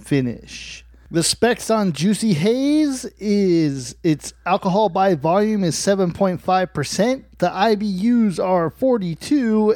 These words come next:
and it uses an American Hefeweizen style yeast. And let's, let's crack this baby open and see, see what we're getting ourselves into here. Went for the little elongated opening on that one.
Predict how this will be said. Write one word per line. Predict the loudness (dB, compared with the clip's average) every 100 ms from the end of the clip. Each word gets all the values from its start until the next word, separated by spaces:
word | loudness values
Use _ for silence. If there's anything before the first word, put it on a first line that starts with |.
| 0
and | -2 -2
it | -2
uses | -4 0 0 0
an | 0
American | 0 0 0 0 0 -2
Hefeweizen | 0 -2 0 0 2 2 0 -2 -4
style | -2 2 4 2 0
yeast. | 0 0 0 -6 -16 -12
And | -2 0 0 -2
let's, | -4 -4 -12 -4
let's | -4 -2
crack | -2 0
this | 0 0
baby | 0 0
open | 0 0 0
and | 0
see, | 0 0 2 2 2 0 -6 -20
see | -6 -2
what | 0 2
we're | 2
getting | 0 0
ourselves | 0 2 0 0
into | 0 2 2
here. | 0 -4 -14 -20 -20 -20 -14 -8 -4 -4 -6 -18 -20 -20 -20 -20 _ -20 -20 -20 -16 -16 _ _ _ _ _ _ -6
Went | -4 -2
for | 0
the | 0
little | -2 -2 -2 -2
elongated | 0 2 2 2 0 2 2 2 2 2
opening | 2 2 0 0 0 2
on | 2 2
that | 0
one. | 0 0 0